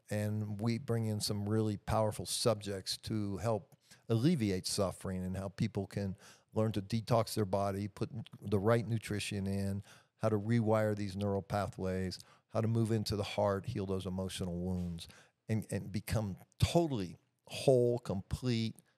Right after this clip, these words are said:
free, and live from your heart. And speaking of that, I wanna talk a little update about Mounds of Hope. For you guys that watch the show on a regular basis, you know about Mounds of Hope. You know what it is. You know why I built it. I, uh, for those of you guys that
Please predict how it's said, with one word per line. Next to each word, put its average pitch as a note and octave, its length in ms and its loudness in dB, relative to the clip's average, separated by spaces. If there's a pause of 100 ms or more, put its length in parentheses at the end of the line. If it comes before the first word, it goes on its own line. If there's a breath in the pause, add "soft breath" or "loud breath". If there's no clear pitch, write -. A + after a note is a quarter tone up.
free, A2 600 2 (380 soft breath)
and G#2+ 220 0
live G#2+ 160 2
from G2+ 180 -4
your F2+ 120 -2
heart. E2+ 320 -2 (680 loud breath)
And A#2 240 2
speaking F3 380 0
of G#2 200 0
that, A2 340 0 (420)
I A2+ 60 2
wanna A#2 180 2
talk A#2+ 300 0
a G#2 40 -4
little A#2 480 2
update A#2 240 0
about G#2+ 320 -2
Mounds A2+ 320 -2
of G2+ 80 -4
Hope. C3+ 220 4
For - 100 -4
you B2 220 0
guys B2+ 300 4
that A#2 100 -4
watch A#2+ 260 0
the A2+ 80 -4
show B2 240 2
on A#2+ 80 2
a - 20 0
regular A#2 360 2
basis, C3 440 0
you G#2+ 120 -6
know A#2 240 4
about C3 240 2
Mounds B2 320 -4
of G#2 80 -8
Hope. C3 320 -2
You G#2+ 80 -6
know A2 140 -2
what G#2 120 0
it F#2 140 -4
is. B2+ 320 2
You G#2+ 80 -4
know G2 100 -2
why G2 240 -2
I - 40 -4
built B2 360 0
it. D#3 120 2 (520 loud breath)
I, G#2+ 120 4
uh, G#2+ 320 2
for A2 200 2
those A2 240 6
of A2 100 0
you A2+ 200 -2
guys A2 320 2
that F#2+ 160 -4